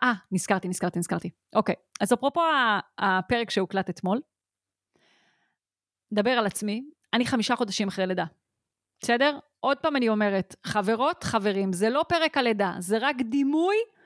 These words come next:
לתהליכי המוות והלידה שכולנו עוברים, בין אם אנחנו גבר ובין אם אנחנו אישה, יש כאלה תהליכים שאנחנו עוברים, ויש פה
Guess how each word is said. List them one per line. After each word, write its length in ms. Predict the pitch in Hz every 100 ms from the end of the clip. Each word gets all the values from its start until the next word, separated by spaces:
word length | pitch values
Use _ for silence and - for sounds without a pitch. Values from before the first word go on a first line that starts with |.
| -
לתהליכי 480 | 240 262 247 247 330
המוות 340 | 320 320 320
והלידה 320 | 285 254 269
שכולנו 400 | 330 339 277 285
עוברים, 300 | 277 269 330
בין 100 | 294
אם 120 | 302 294
אנחנו 180 | 277
גבר 200 | 247 302 359
ובין 160 | 285 302
אם 0 |
אנחנו 200 | 302 277
אישה, 320 | 233 - 302 453 - - - -
יש 260 | 233 302 -
כאלה 300 | - 269 294
תהליכים 380 | 254 233 311 320
שאנחנו 300 | 269 254 262
עוברים, 320 | 202 254 349 262
ויש 160 | 262
פה 140 | -